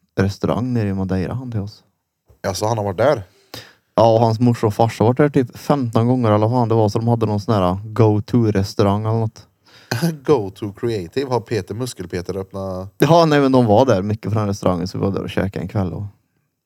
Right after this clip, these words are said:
Speaker 1: det var helt okej. Och som överallt annat. Mer eller mindre.
Speaker 2: Epperline, jag för mig han berättade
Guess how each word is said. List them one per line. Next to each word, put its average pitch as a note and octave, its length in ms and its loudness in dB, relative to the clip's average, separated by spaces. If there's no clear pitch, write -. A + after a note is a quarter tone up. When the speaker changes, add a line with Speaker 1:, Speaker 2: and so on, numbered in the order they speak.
Speaker 1:
det - 120 -10
var C3 180 -2
helt F2+ 160 -2
okej. F2+ 240 -6
Och A2 140 -4
som A2 100 -8
överallt G2 360 0
annat. F2+ 300 -8
Mer A#2 180 2
eller G#2+ 100 -2
mindre. G#2 260 -2
Speaker 2:
Epperline, C3+ 800 -4
jag A#2 160 -8
för D3+ 100 -6
mig A#2 160 -8
han G2+ 420 -8
berättade G#2+ 320 -6